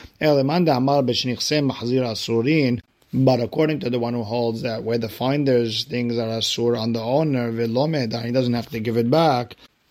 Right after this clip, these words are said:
then hechi metaretz makom. How is he gonna answer that? How is he gonna explain that last part of the Mishnah where it says that if, uh, his things are asur and he has to pay, then the money goes to Hekdesh?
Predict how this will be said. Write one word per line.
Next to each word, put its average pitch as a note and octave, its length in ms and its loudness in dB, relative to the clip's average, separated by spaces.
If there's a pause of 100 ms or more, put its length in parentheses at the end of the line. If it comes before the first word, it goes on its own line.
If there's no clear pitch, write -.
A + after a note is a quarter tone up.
then C#3+ 280 4
hechi D3 400 0
metaretz A#2 500 -2
makom. C3 400 -4
How C3 140 -4
is C#3+ 80 -2
he C#3 80 -4
gonna C#3 160 -2
answer C3 800 -2
that? A#2+ 360 -4
How C3 120 -2
is D#3 80 0
he D3+ 60 0
gonna C3+ 100 -2
explain D3 340 -2
that A2 160 -4
last C3 300 -4
part C#3 260 -4
of B2 140 -4
the B2 120 -4
Mishnah C3 600 -2
where B2 160 -2
it A2+ 100 -10
says B2+ 320 -4 (480)
that A#2+ 320 0
if, A2+ 320 -2
uh, G#2+ 300 -4 (180)
his A#2 220 -2
things C#3+ 240 0
are A#2+ 140 2
asur D#3 440 2
and C3 140 -4
he A#2 60 -6
has C3 240 -4
to C#3+ 120 -6
pay, C#3 260 -2
then A#2+ 120 -8
the A#2+ 80 -6
money A#2+ 220 -6
goes A#2 240 -4
to A2+ 80 -8
Hekdesh? C3 760 2